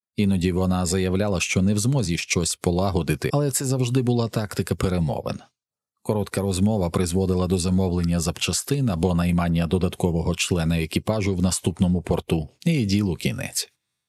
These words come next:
Не існувало проблеми з електронікою або модулем судна, яку вона не могла б розв'язати. «Я не можу відкрити сейф», сказала жінка.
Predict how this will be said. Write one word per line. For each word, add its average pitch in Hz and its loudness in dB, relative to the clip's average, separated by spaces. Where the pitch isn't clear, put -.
Не 107 4
існувало 90 2
проблеми 82 0
з 78 -2
електронікою 85 0
або 95 0
модулем 87 2
судна, 95 0
яку 90 0
вона 85 2
не 87 2
могла 92 2
б 78 -2
розв'язати. - -2
«Я 117 0
не 117 2
можу 101 0
відкрити 90 -2
сейф», - -2
сказала 78 -2
жінка. 73 -6